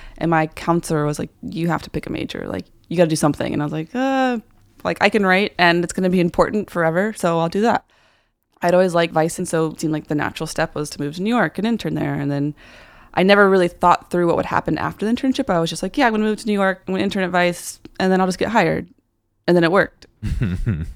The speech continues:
Speaker 1: Now I'm here, and then I'll just keep doing this for a while. And then had no idea and never thought once or, like, hoped that I would become the editor-in-chief. It never even crossed my mind until, like, the minute Shane said it, and I was like, "What?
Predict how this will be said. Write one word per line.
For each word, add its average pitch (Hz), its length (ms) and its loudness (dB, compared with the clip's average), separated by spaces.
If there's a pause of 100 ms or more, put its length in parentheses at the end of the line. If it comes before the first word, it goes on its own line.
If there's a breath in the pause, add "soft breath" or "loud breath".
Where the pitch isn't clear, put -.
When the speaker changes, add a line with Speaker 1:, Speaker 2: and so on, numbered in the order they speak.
(120)
Speaker 1:
Now 170 200 0
I'm 196 100 0
here, 196 360 0
and 156 180 -2
then 151 300 -6
I'll 156 100 -2
just 156 120 -4
keep 180 140 -6
doing 208 160 2
this 254 160 2
for 165 100 -2
a 143 60 4
while. 139 260 0
And 160 140 -2
then 147 300 0 (140)
had 165 180 -2
no 170 400 4
idea 160 420 2
and 160 100 0
never 151 220 2
thought 151 300 0
once 151 260 -2
or, 165 60 -4
like, 165 240 -6
hoped - 400 -2
that - 180 -4 (140)
I - 80 -6
would - 120 -6
become 151 540 -8
the - 140 -10
editor-in-chief. - 840 -10 (160)
It - 60 -8
never 160 340 0
even - 160 -6
crossed 143 240 -6
my 147 80 -6
mind - 280 -4
until, 156 260 -6
like, - 120 -8
the 151 80 -2
minute 151 220 0
Shane 151 240 -4
said 151 160 -2
it, - 60 0
and - 100 -4
I 156 60 -6
was - 100 -10
like, - 140 -10 (260)
"What? 175 260 -8